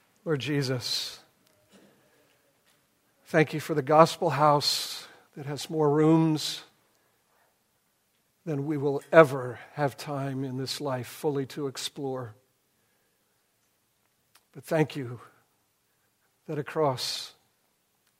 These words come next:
the thousands and thousands and thousands of years of eternity, we will have the joy and privilege of exploring every room in the house.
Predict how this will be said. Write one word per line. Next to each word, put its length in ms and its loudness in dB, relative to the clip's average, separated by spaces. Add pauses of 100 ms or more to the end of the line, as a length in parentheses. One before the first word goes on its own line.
the 60 -18
thousands 800 2
and 100 -12
thousands 640 0
and 140 -14
thousands 640 -6
of 120 -16
years 760 -6 (1500)
of 160 -6
eternity, 680 -4 (1800)
we 120 -6
will 180 -4
have 200 -2
the 80 -8
joy 320 -6
and 120 -6
privilege 640 -8 (1200)
of 120 -10
exploring 640 -4
every 340 -2
room 220 -2
in 100 -4
the 100 -6
house. 760 -16